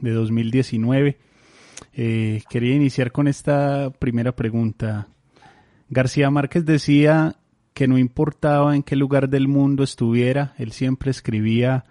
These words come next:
una novela colombiana. Era el Caribe su gran territorio mental, pero quería preguntarte, Luis Miguel, sobre el tránsito que ha sido tu vida de Cartago a Medellín,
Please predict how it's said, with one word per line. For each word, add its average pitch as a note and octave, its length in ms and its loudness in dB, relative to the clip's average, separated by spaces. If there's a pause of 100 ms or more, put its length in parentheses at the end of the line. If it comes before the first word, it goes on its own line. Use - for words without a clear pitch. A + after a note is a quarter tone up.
(280)
una B2+ 240 4
novela A#2+ 380 0
colombiana. A2+ 840 2 (800)
Era B2+ 200 0
el C3 100 0
Caribe C#3+ 520 2
su C3+ 140 -2
gran B2 300 2
territorio C3+ 680 2
mental, B2 580 -2 (480)
pero A#2+ 240 -2
quería B2+ 340 -2
preguntarte, B2 640 -2
Luis C3 160 2
Miguel, A#2 520 0
sobre C3+ 420 0
el A#2 140 -6
tránsito B2 520 -2
que A#2+ 140 -4
ha A2+ 40 -2
sido C#3 280 0
tu A#2 220 -2
vida B2+ 460 0
de B2 160 -6
Cartago B2 840 -6
a A2+ 80 -6
Medellín, A2+ 640 -2